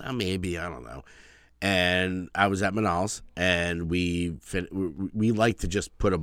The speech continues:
show on and just binge it. And, uh, yeah, it was one of the days I was there, and we're like, "You know, that show Wednesday is on?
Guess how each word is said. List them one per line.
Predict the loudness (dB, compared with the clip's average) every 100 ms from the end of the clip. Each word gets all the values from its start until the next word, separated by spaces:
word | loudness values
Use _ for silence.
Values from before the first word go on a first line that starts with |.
| -4
show | -8 -2 0 2
on | 2 0
and | 0
just | -4 -4
binge | -2 -2 2
it. | 0 0 -12 -20 -20 -20 -2
And, | 0 0 2
uh, | 2 2 -2 -18 _ -20 -20 -6
yeah, | 4 6 6
it |
was | 4 0
one | 0
of | 2
the | 2
days | 4 4 2
I |
was | -4
there, | 0 0 0
and | -2
we're |
like, | -4 -6 -8 -20 -20 -20 -8
"You | -4
know, | -4 -4
that | -6
show | -6 -4
Wednesday | -2 0 -2 -4 -4
is | -4 -6
on? | -8 -8 -10